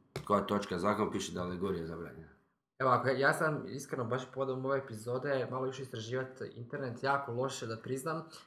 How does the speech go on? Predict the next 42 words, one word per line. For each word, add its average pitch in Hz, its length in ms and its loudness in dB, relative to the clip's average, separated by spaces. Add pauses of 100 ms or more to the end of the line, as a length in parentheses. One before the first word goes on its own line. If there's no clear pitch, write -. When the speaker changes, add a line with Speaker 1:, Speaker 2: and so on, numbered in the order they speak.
(120)
Speaker 2:
jer 135 100 0
sam 147 280 0
pokušao 147 500 0
naći 139 300 0
tumačenje 120 440 -4
što - 160 -4
je 131 60 0
alegorijski 123 540 -2
komentar. 110 460 -6 (760)
U 160 300 -2 (720)
sudskoj 147 440 -2
praksi 131 340 2
Republike 120 380 -2
Hrvatske, 143 500 -4
znači 127 220 -2
ja 127 80 0
to 131 80 -2
nisam 123 300 -6
uspio 120 260 -4
naći 113 300 -6
nigdje. 98 280 -10 (300)
Znači - 220 4
ako 143 220 4
ne-, 180 340 2 (120)
netko 151 360 -2
ko - 160 0
ovo 135 160 4
sluša, 170 680 2 (300)
može 147 400 2
nam 120 200 2
dati 131 340 4
izvadak 123 920 -4
iz 113 140 -12
zakona 123 600 0
ili 110 160 -4
nešto 120 300 -6
slično, 147 340 -2
ja 127 60 2
bih 123 100 0
stvarno 135 320 -2
bio 123 160 -2
zahvalan, 160 600 -2